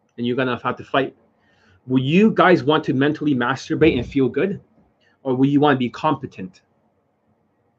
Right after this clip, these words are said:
Obviously, you wanna learn competence. You wanna learn through drills. You wanna learn through skills.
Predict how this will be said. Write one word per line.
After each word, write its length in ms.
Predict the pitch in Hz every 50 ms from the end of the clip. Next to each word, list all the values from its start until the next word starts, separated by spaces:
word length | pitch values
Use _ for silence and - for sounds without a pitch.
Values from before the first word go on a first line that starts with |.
| _ _ 226 _ _ _ 226 _ _ _ _ _ _ _ _ _ _ _ _ _ _ _ _ _ _ _ -
Obviously, 440 | 160 170 185 185 180 - - 196
you 160 | 160 143 147 143
wanna 160 | 151 147 139
learn 180 | 139 135 127
competence. 560 | 123 - - 180 180 180 - 113 104 98 95 113
You 60 | 120
wanna 160 | 120 123 123
learn 80 | 120 117
through 160 | - 120 107
drills. 400 | 101 - 120 151 156 117 101 -
You 80 | 110
wanna 140 | 117 117 120
learn 100 | 123 120
through 160 | 113 - 117
skills. 480 | 107 - - - 160 135 120 - _ _